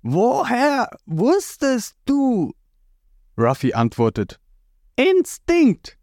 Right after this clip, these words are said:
Was Karoo und Miss Golden Week, die ebenfalls zugeschaut haben, beeindruckt. Szenenwechsel zu Sanji. Er sitzt in Mister Freeze' Wachshaus und trinkt Tee. Huch, Sekunde mal.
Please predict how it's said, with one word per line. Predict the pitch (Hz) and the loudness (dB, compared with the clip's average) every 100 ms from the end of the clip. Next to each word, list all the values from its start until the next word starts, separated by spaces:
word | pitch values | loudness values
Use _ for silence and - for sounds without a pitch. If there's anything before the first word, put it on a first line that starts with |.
| _ _ _ _ _ - | _ _ _ _ _ -4
Was | 110 - - | -4 -4 -2
Karoo | 120 117 170 | 0 2 0
und | 131 117 | 0 0
Miss | 110 - | -2 -2
Golden | 131 131 127 110 107 | -2 0 0 0 0
Week, | 170 - - | 0 -2 -8
die | 107 127 | -4 -2
ebenfalls | 147 147 - 127 120 - | 0 -2 0 -2 -2 -6
zugeschaut | 170 160 147 - 117 127 | -4 0 -2 0 -2 0
haben, | 117 110 107 | 0 0 -2
beeindruckt. | 113 - 135 107 90 90 - - _ _ _ _ _ _ _ _ _ | -4 -2 -2 -2 -4 -8 -8 -20 _ _ _ _ _ _ _ _ _
Szenenwechsel | - - 160 175 175 151 151 - 143 | -20 -4 0 2 2 2 -2 -2 -6
zu | - 143 | -4 -6
Sanji. | 123 143 131 95 - - _ _ _ _ _ _ _ _ - | -2 0 0 -2 -8 -14 _ _ _ _ _ _ _ _ -4
Er | 135 | -2
sitzt | 131 160 - - | 0 -2 -2 -4
in | 123 | 0
Mister | 151 - - 110 | 0 -2 -4 -4
Freeze' | - 165 165 107 | -2 -2 -2 -4
Wachshaus | 120 - - 104 95 - - | -4 -6 -6 -4 -4 -6 -4
und | 113 - | -4 -2
trinkt | 127 120 - | -2 -2 -2
Tee. | 151 113 - _ _ _ _ - | -2 -2 -4 _ _ _ _ -4
Huch, | 170 285 - _ _ _ _ _ _ | 0 0 -2 _ _ _ _ _ _
Sekunde | - 123 - 170 240 139 | -4 -4 0 4 4 4
mal. | 90 85 80 | 0 -2 -4